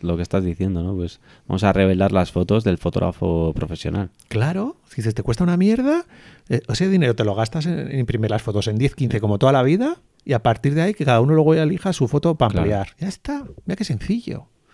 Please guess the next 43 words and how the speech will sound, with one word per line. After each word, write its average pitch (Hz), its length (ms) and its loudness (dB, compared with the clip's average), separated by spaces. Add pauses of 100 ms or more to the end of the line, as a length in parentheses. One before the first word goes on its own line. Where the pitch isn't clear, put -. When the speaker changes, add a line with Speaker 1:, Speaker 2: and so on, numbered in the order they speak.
(640)
Speaker 1:
Pero 113 120 -2
es 127 60 -8
como 147 180 -2
que 127 680 -2
todo 127 100 0
el 123 60 0
mundo 123 200 0
cae 123 120 0
en 120 60 2
lo 92 80 0
mismo, 104 300 -4
¿no? 123 160 -6 (180)
Speaker 2:
Sí, 202 300 2
sí, 190 160 -6
sí, 196 160 -6
es 156 120 -4
como 180 260 0
el 131 120 4
error, 190 560 2
y 131 140 -2
fíjate 160 280 -4
que 147 80 2
tú 156 100 -8
te 160 100 2
lo 127 60 0
sabías. 113 540 -2
Speaker 1:
Sí. 107 180 2 (420)
Speaker 2:
Pues - 140 -16
aún 107 120 -6
y 101 80 -4
todo, 185 240 0
ahí 160 100 -4
da 151 80 0
la 160 60 0
que 160 100 -2
te 131 80 0
pegó. 92 320 -4 (1700)
Yo 147 60 -2
Speaker 1:
Sí, - 20 4
Speaker 2:
no 139 60 4
lo - 60 2
Speaker 1:
sí. 127 40 0
Speaker 2:
entiendo. 92 420 -8